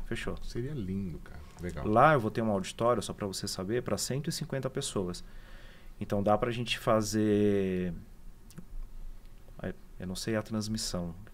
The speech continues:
Speaker 1: ao vivo não dá, mas dá pra
Speaker 2: Não,
Speaker 1: gente
Speaker 2: a
Speaker 1: gerar
Speaker 2: gente faz
Speaker 1: conteúdo
Speaker 2: offline.
Speaker 1: offline. Dá,
Speaker 2: É.
Speaker 1: dá não, cabe cento e cinquenta pessoas.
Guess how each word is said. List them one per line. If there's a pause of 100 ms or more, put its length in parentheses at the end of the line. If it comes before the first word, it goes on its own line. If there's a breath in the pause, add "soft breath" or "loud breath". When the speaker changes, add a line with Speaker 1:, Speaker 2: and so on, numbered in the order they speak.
Speaker 1:
ao
vivo
não
dá,
mas
dá
pra
Speaker 2:
Não,
Speaker 1:
gente
Speaker 2:
a
Speaker 1:
gerar
Speaker 2:
gente
faz
Speaker 1:
conteúdo
Speaker 2:
offline.
Speaker 1:
offline.
Dá,
Speaker 2:
É.
Speaker 1:
dá
não,
cabe
cento
e
cinquenta
pessoas.